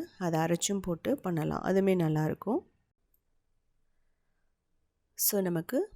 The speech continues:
பர்ஃபெக்ட்டா ரெடி ஆயிடுச்சு. இப்போ நம்ம தேவையான ஷேப்ல கட் பண்ணிக்கலாம். இதுக்கு மேல நல்லா கிரன்ச்சியா இருக்கணும் அப்படிங்கறதுக்காக பாதாம், பிஸ்தா, முந்திரி இதெல்லாம் வந்து தூவிக்கலாம். இப்படி பாதாம், முந்திரி, பிஸ்தா இல்லைன்னா மேல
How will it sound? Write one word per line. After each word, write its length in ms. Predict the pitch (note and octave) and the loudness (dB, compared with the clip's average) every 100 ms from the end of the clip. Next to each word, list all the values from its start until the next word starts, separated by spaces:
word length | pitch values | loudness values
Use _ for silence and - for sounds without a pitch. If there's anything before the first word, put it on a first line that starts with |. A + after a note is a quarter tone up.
| - - | -16 0
பர்ஃபெக்ட்டா 480 | F3 F3 E3+ - | 2 2 -2 -2
ரெடி 280 | E3+ D#3+ E3 | 0 2 2
ஆயிடுச்சு. 440 | D#3 D#3+ - - D4+ - - | 2 0 -4 -4 -4 -8 -6
இப்போ 300 | A3+ A3+ B3 | -6 0 0
நம்ம 240 | A3 F3+ | 2 0
தேவையான 460 | E3 F3 F#3 F3+ F3 | 0 0 2 2 0
ஷேப்ல 380 | - E3+ E3+ A#3+ | -2 -4 -2 -2
கட் 200 | - F3+ - | -2 -6 -4
பண்ணிக்கலாம். 500 | E3 D#3+ D#3+ G#3 F#4+ _ - - _ - | -6 -4 -2 -2 -4 _ -20 -20 _ -4
இதுக்கு 340 | B3 E4+ F4 | 2 2 4
மேல 380 | C4+ F#3+ E3+ F#3 | 4 4 4 0
நல்லா 240 | - F3 F3+ | 0 2 0
கிரன்ச்சியா 520 | F3+ F#3 G3 - G#3+ | 2 0 0 0 2
இருக்கணும் 340 | F3 D#3+ F3 | 2 2 2
அப்படிங்கறதுக்காக 640 | E3+ E3 D#3+ D3+ D#3 E3 F#3 | 2 2 0 0 -2 0 0
பாதாம், 480 | F3 D#3+ D#3+ D#3+ E3 | 2 2 2 0 0
பிஸ்தா, 400 | E3 - E3 D#3+ | 0 0 0 0
முந்திரி 400 | D#3+ D#3 D#3 - - | 0 0 -2 -4 -2
இதெல்லாம் 320 | F#3 F3 D#3+ | 0 2 2
வந்து 280 | D3+ G#3+ A#3+ | 0 -2 -2
தூவிக்கலாம். 520 | D#3+ D3+ - D3 - _ _ _ - - _ - _ - | -4 -4 -6 -6 -8 _ _ _ -20 -20 _ -20 _ -6
இப்படி 360 | G#3 G3+ G#3 G3 | -2 2 2 2
பாதாம், 400 | F#3+ G3+ G#3+ A3 | 2 4 4 4
முந்திரி, 320 | F#3 F3+ G3 | 2 2 2
பிஸ்தா 360 | - - F3+ | 2 -2 0
இல்லைன்னா 460 | E3+ E3 D#3 D#3 G#3 D4 | 2 4 2 2 0 0
மேல 300 | G3 E3+ | 2 4